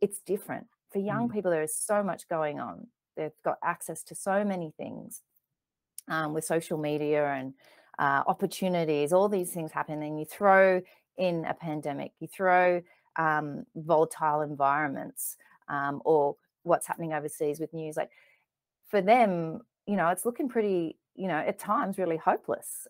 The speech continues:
Speaker 2: Mm.
Speaker 1: And, you know, we want to, and a big part of our job is to, to, you know, inspire and, and create, you know, give them opportunities and hope, um,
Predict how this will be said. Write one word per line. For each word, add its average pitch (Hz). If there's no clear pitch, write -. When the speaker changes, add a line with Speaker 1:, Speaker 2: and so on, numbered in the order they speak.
Speaker 2:
Mm. 135
Speaker 1:
And, 170
you 208
know, 196
we 208
want 208
to, 190
and 175
a 175
big 180
part 165
of 151
our 185
job 156
is 170
to, 180
to, 208
you -
know, 170
inspire 175
and, 151
and 170
create, 175
you 180
know, 156
give 214
them 196
opportunities 156
and 147
hope, -
um, 147